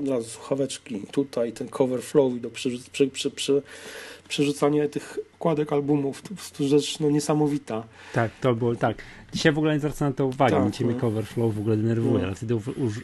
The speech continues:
Speaker 2: uznawałem to za szok. Wiesz co, jeszcze tak na sam koniec jakby tej opowieści o iPhone'ie,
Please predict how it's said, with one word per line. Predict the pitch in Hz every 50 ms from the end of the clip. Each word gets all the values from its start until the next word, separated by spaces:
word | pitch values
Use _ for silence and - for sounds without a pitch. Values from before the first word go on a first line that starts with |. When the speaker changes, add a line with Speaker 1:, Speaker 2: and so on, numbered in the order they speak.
| - -
Speaker 2:
uznawałem | 143 117 104 110 113 107 113 110 107 104
to | - 104
za | 101 113
szok. | - - - 104 - - - - - - - -
Wiesz | - -
co, | 185
jeszcze | 175 - 180
tak | 170 - - - - -
na | -
sam | 143 - 165 151
koniec | - 170 160 147
jakby | 147 139 143
tej | - - -
opowieści | - - 151 139 143 147 139 - 151
o | 143
iPhone'ie, | 135 131 - - - 143 151 143 143 135 131